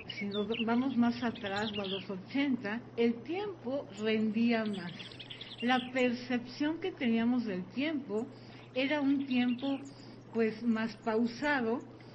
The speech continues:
y en esa época el tiempo efectivamente duraba un día veinticuatro horas.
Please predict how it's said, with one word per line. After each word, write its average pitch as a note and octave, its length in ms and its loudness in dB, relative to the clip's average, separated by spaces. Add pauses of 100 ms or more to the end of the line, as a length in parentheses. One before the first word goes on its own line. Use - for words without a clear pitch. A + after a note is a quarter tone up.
(360)
y C4 140 2
en B3+ 160 8
esa F4+ 340 2
época B3+ 580 -2
el G#3+ 200 2
tiempo B3 500 4
efectivamente A3+ 1120 0 (180)
duraba G#3+ 640 0
un A3+ 240 6
día G#3 380 -2 (100)
veinticuatro F#3+ 880 -4
horas. B3 240 -4